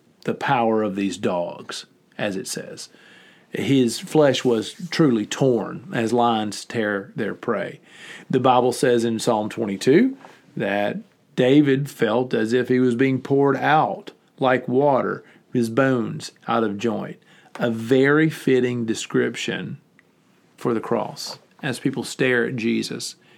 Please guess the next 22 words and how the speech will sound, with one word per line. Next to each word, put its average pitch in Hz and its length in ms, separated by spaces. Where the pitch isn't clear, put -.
and 113 180
he 151 520
feels 123 360
abandoned. 101 580
But 147 120
how 190 200
much 180 240
more 160 360
powerful 156 640
is - 140
it - 160
to 151 140
imagine 143 460
the 107 80
second 147 400
member 127 300
of 104 100
the 107 100
Godhead, 110 720
of - 160
the - 60
Trinity, - 760